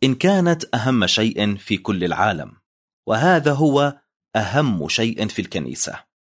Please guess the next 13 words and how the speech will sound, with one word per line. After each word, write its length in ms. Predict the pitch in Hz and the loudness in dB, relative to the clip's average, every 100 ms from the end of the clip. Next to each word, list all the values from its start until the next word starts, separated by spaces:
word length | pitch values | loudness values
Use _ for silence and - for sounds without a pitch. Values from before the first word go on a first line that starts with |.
| _ - | _ -4
لذا 600 | 131 120 90 80 71 - _ _ | 0 2 2 0 -2 -8 _ _
يجب 360 | 131 175 135 104 | 0 2 2 2
علينا 600 | 85 90 110 117 135 - | 2 2 2 2 0 0
أن 100 | 113 | 0
نصرف 440 | 113 120 113 107 92 | 0 0 0 -2 -2
وقتاً 580 | 82 101 - - 107 - | 0 0 0 -4 -4 -2
كافياً 500 | 156 180 - 87 80 | 0 0 -2 -4 -4
في 140 | - | -6
التأمل 680 | 110 - - 120 120 117 113 _ _ _ | -6 -2 0 2 4 2 0 _ _ _
في 220 | - 160 | -2 0
تفرد 800 | 156 135 147 131 123 117 117 110 | 0 0 0 2 0 2 0 0
كل 300 | - 110 101 | 0 0 2
منها، 520 | 95 87 78 82 - | 0 -2 -2 -6 -8